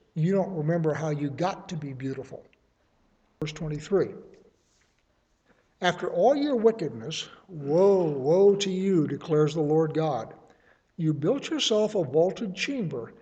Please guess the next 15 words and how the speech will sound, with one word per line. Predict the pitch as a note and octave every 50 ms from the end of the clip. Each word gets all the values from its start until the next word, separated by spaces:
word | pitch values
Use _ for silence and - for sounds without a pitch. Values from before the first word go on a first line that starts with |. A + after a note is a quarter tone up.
| - _ _
and | F#3 D#3+ D3+
made | D3+ E3+ G3+ A3+ A3
yourself | A3+ A3 - - F#3+ F#3+ F3+ E3+ F#3
a |
lofty | D#3 C#3 C#3 D#3 E3+ G#3+ A3+ A3+ - A#3+ A3
place | A3+ - - F#3 E3+ E3+ E3+ E3 - -
in | - F#3 D#3+ D3
every | C#3+ C#3 C3+ C#3 C#3+
square. | D3+ - - - - G3+ G3+ G3 D#3+ B2 - - - - - - - _ _ _ _ _ _
At | E3 D#3+ D#3+
the | - F#3
head | D3 - G3 G#3
of | G3+ E3 F#3+
every | F#3+ E3+ F#3+ F#3 E3
street, | - - - - - C#4+ A3+ C#3 - - -